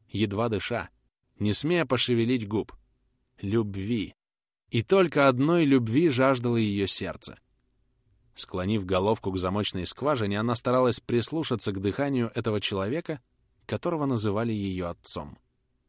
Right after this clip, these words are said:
С каким самоотвержением — с какой беспредельной преданностью она бросилась бы к ногам этого бездушного эгоиста, если бы она смела, если бы он позволил ей выразить свои чувства,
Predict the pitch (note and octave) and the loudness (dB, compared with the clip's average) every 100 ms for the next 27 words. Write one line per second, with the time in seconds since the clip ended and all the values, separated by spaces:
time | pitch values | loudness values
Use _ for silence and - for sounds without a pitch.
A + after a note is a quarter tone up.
0 | _ _ _ - - A#2 G3 D#3+ - D3 | _ _ _ -4 0 0 2 2 4 4
1 | C3+ B2+ C3+ A#2+ D#3+ C3 F#2+ D#2 - _ | 4 4 2 2 -2 -2 -4 -8 -16 _
2 | _ - - C3+ G#3+ A3 D3+ E3+ - D3 | _ -6 -2 0 2 2 4 2 4 2
3 | C3+ F3 F3 C#3+ A#2+ D#3+ F3+ B2 A2+ G#2 | 6 6 6 2 2 0 2 2 2 0
4 | - A2+ A#2+ A#2+ C3 C3 B2+ A2 G#2+ G#2+ | 0 0 2 4 4 4 2 2 2 0
5 | A#2+ A#2 C3+ B2+ A#2 A2+ A2+ G#2 A2+ C3 | 0 2 2 2 2 2 2 2 2 2
6 | A2+ G#2 G2 G2+ C#3+ F#3 - F2 _ _ | 2 0 2 0 0 -2 -6 -10 _ _
7 | _ _ _ _ F2+ F2+ F2 F2+ E2+ F2+ | _ _ _ _ -8 -6 -6 -6 -6 -4
8 | F#2+ - F#2+ G#2 F#2 D#2 - _ _ _ | -4 -6 -6 -6 -8 -12 -18 _ _ _
9 | _ _ _ _ F#2+ G#2 - G2+ G#2 A2+ | _ _ _ _ -2 0 0 0 0 0
10 | G2 G#2+ A2+ A2 C#3+ D3+ G#2+ G2 A2+ G2+ | -2 0 0 0 0 2 2 2 0 2
11 | C#3 B2+ G2+ G2+ - G#2 A#2+ - C3+ - | 2 2 2 -2 -4 -2 -2 -2 -4 -6
12 | D#2+ | -12